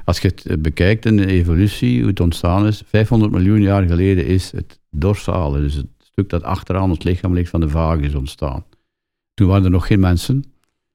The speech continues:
en dus, eh, er waren ook geen gewervelde dieren. Dus het enige wat je kon doen als zo'n wezen, wat dat toen ook was, in gevaar kwam, was stokstijf blijven stilstaan.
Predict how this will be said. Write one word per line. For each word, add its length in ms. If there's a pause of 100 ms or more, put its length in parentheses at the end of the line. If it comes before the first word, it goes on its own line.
en 160
dus, 340
eh, 400
er 320
waren 260
ook 160
geen 160
gewervelde 560
dieren. 260
Dus 160
het 100
enige 280
wat 160
je 80
kon 280
doen 400 (560)
als 260
zo'n 540
wezen, 640
wat 200
dat 160
toen 200
ook 140
was, 340
in 220
gevaar 340
kwam, 220
was 240
stokstijf 560
blijven 320
stilstaan. 720